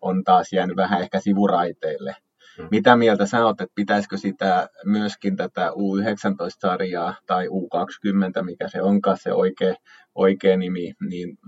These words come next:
Speaker 1: tota, ää, kehittää, että siitä tulisi voimakas kilpailu ja antaisi sitten mahdollisuuksia sitten ykköstivari, ää, Veikkausliigaa ja sitä kautta?
Speaker 2: Tohonkin riippuu, tosta, tohon riippuu se, että mikä se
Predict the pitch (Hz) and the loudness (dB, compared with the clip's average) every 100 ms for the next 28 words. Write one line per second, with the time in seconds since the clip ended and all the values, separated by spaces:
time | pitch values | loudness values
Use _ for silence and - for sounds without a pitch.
0 | 98 85 - 90 85 - - 82 80 - | -10 -10 -4 -2 -2 -6 -12 -12 -10 0
1 | 113 120 107 - 95 85 - 101 - 101 | 0 2 -2 -4 -2 -2 -2 -6 -4 -4
2 | - 95 - 98 101 98 92 92 - 87 | -4 -8 -2 4 6 4 2 -4 -6 -8
3 | 92 92 87 92 95 95 - - 95 - | -4 -4 0 0 0 -2 -8 -8 -10 -4
4 | 95 95 95 101 87 87 90 - - - | 0 0 0 -4 -6 -8 -12 -12 -16 -16
5 | - - 87 - _ - - _ - - | -12 -10 -10 -12 _ -20 -20 _ -14 -8
6 | - - 82 90 95 87 - 92 90 85 | -8 -6 -6 0 -2 -2 -10 -12 -10 -8
7 | 80 95 92 95 92 90 90 - - - | -2 -2 -2 -4 -6 -8 -6 -4 -4 -4
8 | - 98 90 - - - - - _ _ | -4 -2 -4 -6 -10 -12 -14 -14 _ _
9 | _ - - _ 117 120 117 110 - 107 | _ -20 -20 _ -6 0 0 0 0 -6
10 | 104 _ - 135 120 - - 120 117 113 | -6 _ -2 0 0 -2 0 4 4 2
11 | - 110 104 110 98 - 95 _ _ _ | -2 -2 2 2 2 0 -2 _ _ _
12 | _ - 101 - | _ -6 -4 2